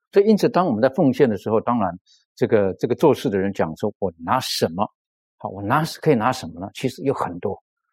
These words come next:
我们的时间、我们的才干、我们的金钱，呃，各样的东西，我们都可以拿到神的面前。那我想请问一下立伦哈，其实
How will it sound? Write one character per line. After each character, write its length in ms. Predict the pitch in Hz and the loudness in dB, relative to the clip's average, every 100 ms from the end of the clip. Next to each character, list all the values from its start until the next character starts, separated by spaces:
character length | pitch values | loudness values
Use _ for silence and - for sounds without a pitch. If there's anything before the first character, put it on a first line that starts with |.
| _ _ - | _ _ -8
我 80 | |
们 80 | 101 | -2
的 60 | 107 | -2
时 260 | - 107 | -4 -10
间、 240 | 95 117 113 | -2 0 0
我 140 | 92 | -2
们 100 | 80 | -8
的 80 | 101 | -8
才 280 | - - 87 | -8 -10 -8
干、 180 | 110 101 | -4 -4
我 80 | 82 | -6
们 120 | 90 | -10
的 60 | |
金 300 | 87 110 104 | -6 -2 -2
钱， 380 | 104 - 85 87 107 _ _ _ _ - | -4 -8 -8 -6 -8 _ _ _ _ -12
呃， 600 | 101 95 82 - - - _ _ | -10 -8 -10 -12 -16 -20 _ _
各 160 | - 175 | 4 4
样 160 | 160 127 | 4 2
的 80 | |
东 160 | 127 123 | 2 0
西， 80 | - | 0
我 100 | 110 | 0
们 240 | 113 131 156 | 0 0 2
都 140 | 214 | 2
可 140 | 160 | 2
以 60 | 139 | -2
拿 160 | 78 90 | -2 -10
到 60 | |
神 200 | - 90 | -12 -12
的 60 | 87 | -8
面 220 | 101 92 | -6 -6
前。 160 | - - - _ _ _ _ - | -8 -14 -18 _ _ _ _ -2
那 100 | 180 | 0
我 80 | 175 | 0
想 120 | 165 | -2
请 160 | - | -4
问 100 | 92 | -6
一 40 | 101 | -4
下 120 | 104 | -2
立 200 | 104 110 | 0 0
伦 160 | 117 - | -2 -10
哈， 160 | - | -14
其 140 | - | -10
实 100 | 117 | -6